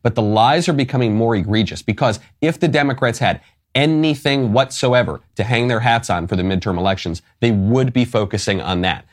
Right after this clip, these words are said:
But they don't have it. They don't have it on the economy. They don't have it on foreign policy. They don't have it on immigration. They don't even have it on public health, which was the, the most favorable issue for them previously. So now they are just lying about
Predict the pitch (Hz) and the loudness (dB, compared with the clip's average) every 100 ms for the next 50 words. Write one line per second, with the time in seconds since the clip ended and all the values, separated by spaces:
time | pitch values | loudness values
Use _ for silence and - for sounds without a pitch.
0 | _ 95 107 92 123 131 131 120 - - | _ -4 -2 0 0 0 -2 -2 -4 -8
1 | 87 92 95 85 78 73 78 143 156 147 | -6 -2 -2 -4 -6 -6 -4 0 0 0
2 | 117 90 101 78 76 73 71 69 127 135 | 0 -2 -4 -6 -8 -10 -10 0 2 2
3 | 139 110 78 80 76 78 71 71 - 147 | -2 -2 -2 -6 -6 -8 -8 -8 0 0
4 | - 110 80 92 92 104 90 80 80 85 | 2 -2 -2 -4 -4 -4 -4 -4 -4 -6
5 | 87 135 143 135 - - - 98 87 - | -2 0 0 -4 -14 -6 -2 -2 -4 -8
6 | _ - 98 92 - 90 90 90 - 127 | _ -2 0 0 -2 -2 -2 -4 -4 0
7 | 139 139 131 131 123 127 135 123 123 120 | 0 0 0 0 0 -2 -2 0 0 0
8 | 117 120 120 113 123 120 - - 120 131 | 0 -2 0 0 -2 -6 -8 -4 0 0
9 | 131 73 78 - 120 139 - - - 101 | 0 -2 -6 0 2 2 -2 -12 -6 -2
10 | 104 107 101 101 98 92 92 | 2 2 0 -2 -4 -2 -2